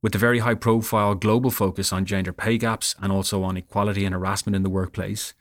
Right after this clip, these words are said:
this will no doubt serve as a much more effective deterrent for employers, given the reputational damage that will follow, as many well-known employers in the U K have already found out.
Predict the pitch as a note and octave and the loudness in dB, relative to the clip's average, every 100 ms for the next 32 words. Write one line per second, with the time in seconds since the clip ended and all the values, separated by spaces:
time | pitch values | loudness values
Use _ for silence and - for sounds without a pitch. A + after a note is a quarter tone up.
0 | _ _ _ - G2 G#2+ G#2 G2+ A2 A2+ | _ _ _ -2 0 2 4 4 4 4
1 | G2 F#2 - F2+ F2+ F2+ G2 F#2+ G2 G#2+ | 2 0 -2 -2 -2 -6 -6 -2 2 0
2 | - G#2 G2 - F#2 - F#2+ F#2 - F#2 | 0 0 0 -2 -8 -6 -6 -4 -4 -4
3 | F2+ G2 F#2 - F#2+ G2 G2 - _ _ | -4 -4 -4 -4 -4 -4 -8 -10 _ _
4 | - G2+ G2 F#2 F#2+ - - F#2 G2+ F2+ | -6 -2 0 0 -2 -4 -4 -2 -2 -2
5 | F#2 F#2 F2 - G2 G2+ - F2+ F#2 G#2 | -2 -4 -4 -8 -8 -8 -6 -6 -6 -12
6 | _ _ _ _ - G2 G2 G2 G2+ F#2+ | _ _ _ _ -6 0 2 2 2 2
7 | F#2+ F#2+ F#2 F#2+ F#2+ F2+ F#2 F#2 F2+ F#2+ | 2 0 0 -2 -2 -2 -2 -2 -4 -4
8 | F#2 F#2 F#2 F#2 - F2+ F#2 F2+ - | -4 -4 -4 -4 -6 -6 -6 -8 -12